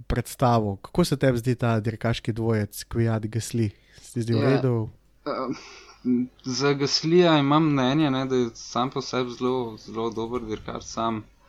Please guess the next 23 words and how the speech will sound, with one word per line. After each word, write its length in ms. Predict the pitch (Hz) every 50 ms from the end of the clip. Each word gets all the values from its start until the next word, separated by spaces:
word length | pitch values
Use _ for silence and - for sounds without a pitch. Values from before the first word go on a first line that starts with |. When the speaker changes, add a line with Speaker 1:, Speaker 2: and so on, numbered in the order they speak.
| _ _ _ - -
Speaker 2:
so 180 | - - - 104
ga 100 | 104 107
zadušili 560 | 101 104 104 98 107 101 - - 123 117 113
pri 260 | - - 98 95 95 92 - - - - - - - - - - - - 104
Red 240 | 107 98 98 101 98
Bullu, 400 | 95 95 107 110 117 117 110 98 90 - _ _ _ -
ker 160 | - - 117
Speaker 1:
Mhm. 200 | 110 110 110 113 110
Speaker 2:
je 160 | 110 - -
pač 220 | - 92 - - -
naredil 360 | 98 98 98 107 104 104 98
ta 160 | - 104 104
prestop. 500 | - - 113 - - - - 107 117 123 - - - - - - - - - - - - _ _ _ -
Ehm, 720 | 101 110 117 120 120 120 120 123 123 120 123 120 120 120 - - - - _ _ - _ _ _ _ _ _ _ _ _ _ _ _ _ _ _ _ -
ko 160 | - - 147
bom 160 | 135 131 123
rekel, 280 | 120 123 131 127 - 135
za 140 | 113 123 123
kompleten 760 | - - 131 120 113 - 131 135 151 151 - 160 143 135 127
line-up 640 | 120 117 113 113 120 120 120 113 117 117 117 - - -
od, 320 | 98 95 95 92 90 90
eh, 600 | 98 98 95 95 95 92 90 90 90 90 90 87 85 - _ _ _
tega 380 | - 95 92 92 90 87 87